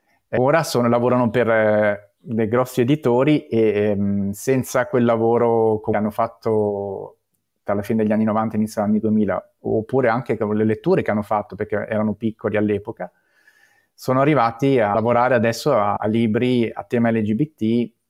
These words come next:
più personali, insomma, a lavorare su progetti propri,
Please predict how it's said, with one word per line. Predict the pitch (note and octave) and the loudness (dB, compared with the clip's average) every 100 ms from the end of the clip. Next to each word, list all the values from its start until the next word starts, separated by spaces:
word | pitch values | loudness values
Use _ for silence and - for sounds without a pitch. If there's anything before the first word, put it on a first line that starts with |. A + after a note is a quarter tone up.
| _ | _
più | - A#2+ | -4 -2
personali, | G#2+ - B2+ G#2 A#2+ A2+ | -4 -2 -2 0 0 -2
insomma, | G#2 G#2 | -4 -4
a | G2+ | -2
lavorare | G#2+ G#2+ | -2 -2
su | G2 | -6
progetti | G#2 G2 G#2+ - A2 G#2 G2+ G2 G2+ G2 G2+ _ | -6 -4 -4 -4 -2 -2 -2 -4 -6 -8 -10 _
propri, | G2+ G2 G2 - G#3+ | -2 -2 -2 -4 -6